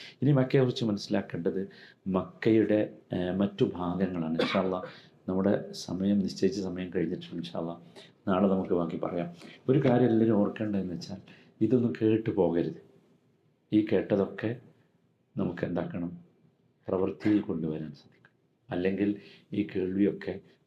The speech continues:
നമുക്കെതിരായി ഖിയാമത്ത് നാളിൽ, ആ,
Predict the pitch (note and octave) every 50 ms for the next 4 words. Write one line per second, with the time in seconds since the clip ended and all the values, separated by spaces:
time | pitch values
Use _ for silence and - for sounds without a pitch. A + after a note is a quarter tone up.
0 | _ - F#2 F2+ F#2 - - - - F2 E2+ F2 F2 E2+ E2+ E2+ E2+ E2+ F2 -
1 | - _ _ _ _ - - E2+ E2+ F2 F#2+ G2 F2 E2+ - - - E2+ E2 D#2+
2 | D#2+ E2 - - - - _ _ _ _ _ _ _ _ _ _ _ _ _ _
3 | _ _ _ _ _ _ _ _ - F2+ F2 E2 -